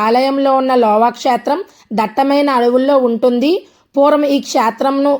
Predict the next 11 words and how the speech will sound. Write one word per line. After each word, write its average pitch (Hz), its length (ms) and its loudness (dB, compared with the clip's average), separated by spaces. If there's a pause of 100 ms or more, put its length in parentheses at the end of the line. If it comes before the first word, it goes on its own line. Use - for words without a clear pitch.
(140)
లోయ 240 240 2 (120)
అని 277 160 -2
పిలిచేవారు. 240 640 0 (420)
కాలక్రమాన 277 760 -2 (260)
లోవాగా 254 560 2
ప్రసిద్ధి 226 480 -2
చెందింది. 233 460 0 (600)
ఈ 294 40 0 (100)
క్షేత్రంలో 285 720 0
ఉన్న 269 120 -2 (180)
ఆలయం 262 260 0